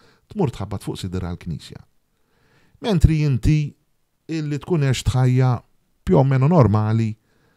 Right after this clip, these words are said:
iġviri mhux torqod ma' kulħadd, imma għandek stabilità fil-ħajja sessuali tiegħek, ma għandekx il-bżonn toqgħod tmur il-knisja tħabbat fuq sidrek.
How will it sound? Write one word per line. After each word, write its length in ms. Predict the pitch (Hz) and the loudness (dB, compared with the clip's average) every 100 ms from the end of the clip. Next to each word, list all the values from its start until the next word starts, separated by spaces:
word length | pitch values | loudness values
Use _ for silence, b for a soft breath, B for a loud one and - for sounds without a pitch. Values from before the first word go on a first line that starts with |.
| _ - | _ -6
iġviri 360 | 143 104 127 | -4 0 0
mhux 500 | 127 131 - - - 82 101 82 | 0 -2 -6 -12 -14 -14 -18 -6
torqod 300 | 143 127 117 147 | -2 -2 -4 -8
ma' 80 | 127 | -6
kulħadd, 540 | 87 95 120 - - _ - | -4 -2 -2 -4 -12 _ -10
imma 180 | 131 131 | -6 -6
għandek 360 | 120 120 - - b b | -6 -6 -6 -10 b b
stabilità 680 | - - 131 135 120 - 113 | -12 -2 0 4 4 4 0
fil-ħajja 320 | 117 120 104 | -2 -2 -4
sessuali 340 | 107 117 110 | -6 -6 -6
tiegħek, 280 | 85 113 - B B B | -6 -8 -10 B B B
ma 140 | 220 | -2
għandekx 300 | 170 139 - | 0 0 0
il-bżonn 280 | 160 101 120 | -2 -2 -4
toqgħod 200 | - 120 | -6 -8
tmur 160 | 143 139 | -8 -8
il-knisja 320 | 110 107 110 | -8 -10 -10
tħabbat 320 | - 110 - - | -12 -10 -10 -12
fuq 160 | - | -12
sidrek. 440 | 104 85 - - | -10 -12 -16 -20